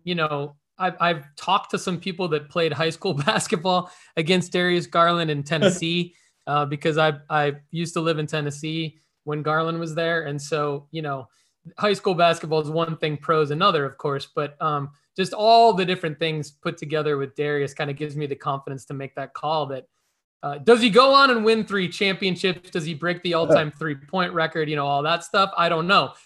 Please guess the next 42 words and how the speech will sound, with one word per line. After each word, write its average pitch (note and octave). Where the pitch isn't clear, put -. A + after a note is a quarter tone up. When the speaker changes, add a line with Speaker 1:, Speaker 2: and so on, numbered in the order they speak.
Speaker 1:
But E3+
is G3
he A3
the F3
next E3+
number F3+
one E3
point E3
guard C#3+
in D#3
the D3+
N C#3+
B C3+
A? B2+
I F#3
believe D#3+
absolutely. C#3
Speaker 2:
And G#2
that's A2+
why G#2
we're F#2+
friends, F2
Paul. D#2
Thank F2
you D#2+
for D#2+
<laughs> -
I, E3
Speaker 1:
<laughs> -
Speaker 2:
seriously, D#3
dude, C3+
it C#3+
is C#3
exciting C#3+
to C3
see. C3
I, C3
I B2
was C#3
thinking D3+
about B2+
him. B2+